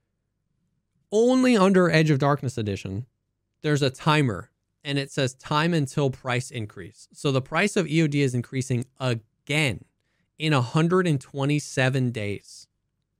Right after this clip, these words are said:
which is, I believe, December twenty-second,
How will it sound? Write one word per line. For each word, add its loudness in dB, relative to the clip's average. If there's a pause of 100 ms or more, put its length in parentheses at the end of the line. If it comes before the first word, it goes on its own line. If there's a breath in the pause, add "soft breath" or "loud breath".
(1120)
which -2
is, 0 (360)
I 0
believe, 4
December 0
twenty-second, -4